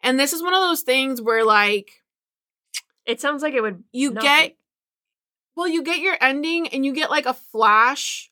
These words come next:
Speaker 1: of, like, what happens in the future. And, I mean, sad, but I was okay with it. I was like, "That's fine." That was satisfaction.
Speaker 2: Yeah.
Speaker 1: Yes.
Speaker 2: Well, then I hope they don't make more.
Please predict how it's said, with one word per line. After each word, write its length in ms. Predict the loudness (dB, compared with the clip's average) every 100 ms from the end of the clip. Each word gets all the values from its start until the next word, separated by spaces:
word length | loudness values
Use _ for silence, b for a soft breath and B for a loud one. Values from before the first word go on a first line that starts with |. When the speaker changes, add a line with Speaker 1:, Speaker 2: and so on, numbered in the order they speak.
| -2
Speaker 1:
of, 200 | 2 2
like, 200 | 2 0
what 420 | -2 -4 2 2 2
happens 480 | 2 2 2 -2
in 120 | -2 -4
the 80 | -8
future. 880 | _ -12 -10 -8 -2 0 0 -4 _ _ _ _ _ _ _ 0
And, 500 | 4 4 2 -2 -8 -2
I 100 | 0
mean, 180 | 2 0
sad, 680 | -2 2 6 6 6 4 0
but 380 | 0 0 -2 -6 _
I 140 | 2 4
was 180 | 2
okay 280 | 0 -4 -6
with 140 | -8 -10
it. 180 | -16 -20 _ _ _ _ -6
I 60 | -2
was 100 | 0
like, 160 | 0
"That's 240 | -2 -6 -6
fine." 360 | -6 -8 -12 -20 _ _ -20 -20 _ _ _ _ _ _
That 120 | 0
was 180 | 2 2
satisfaction. 1000 | 0 2 4 4 2 -2 -4 -6 -8 -6
Speaker 2:
Yeah. 240 | -6 -6 -10 _ _ _ _
Speaker 1:
Yes. 280 | -16 -16 -20 _ -20 -12
Speaker 2:
Well, 140 | 0 2
then 120 | 4
I 60 | 2
hope 200 | 0 0
they 100 | 0
don't 160 | 0
make 180 | -2 -8
more. 280 | -10 -18